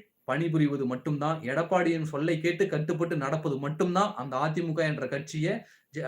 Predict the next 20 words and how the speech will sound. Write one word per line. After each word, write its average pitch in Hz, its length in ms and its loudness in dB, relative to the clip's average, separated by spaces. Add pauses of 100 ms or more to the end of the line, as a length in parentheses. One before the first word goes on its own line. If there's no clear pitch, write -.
(120)
எம் 151 180 2
ஜி 165 80 4
ஆர் 151 160 6
உருவாக்கி, 165 480 4 (100)
ஜெயலலிதா 156 440 4
அவர்கள் 147 320 0
கட்டிக்காத்த, 165 480 0 (440)
எடப்பாடியார் 156 680 6
அவர்கள் 147 440 2
பி 160 160 0
ஜே 175 160 4
பி 175 140 0
சங் 156 220 0
பரிவார் 160 320 4
கும்பலினுடைய 151 460 2
சூழ்ச்சியிலிருந்து 160 680 0
மீட்டெடுத்த 165 500 2
அந்த 143 240 -2
கட்சி 156 360 0 (460)
இருக்கணும். 151 520 4